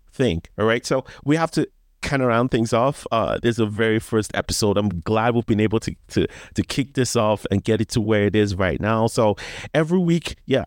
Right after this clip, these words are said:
we're gonna be, I'm gonna be doing this. All right, putting out my, some of my takes on things happening around the music,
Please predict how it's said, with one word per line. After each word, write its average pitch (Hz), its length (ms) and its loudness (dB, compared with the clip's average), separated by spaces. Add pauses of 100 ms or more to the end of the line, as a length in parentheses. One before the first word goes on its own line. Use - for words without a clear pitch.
(100)
we're 127 220 -2
gonna 143 160 0
be, 127 140 0
I'm 123 140 0
gonna 143 180 0
be 131 80 0
doing 131 300 0
this. - 460 -2
All 98 80 -2
right, 80 160 -2
putting 113 400 -2 (120)
out 110 320 -2
my, 95 240 0
some 120 180 -2
of 104 80 2
my 101 140 0
takes - 360 -2 (140)
on 110 240 2 (260)
things 123 300 0
happening 117 560 0
around 104 460 2
the 104 100 0
music, 101 540 2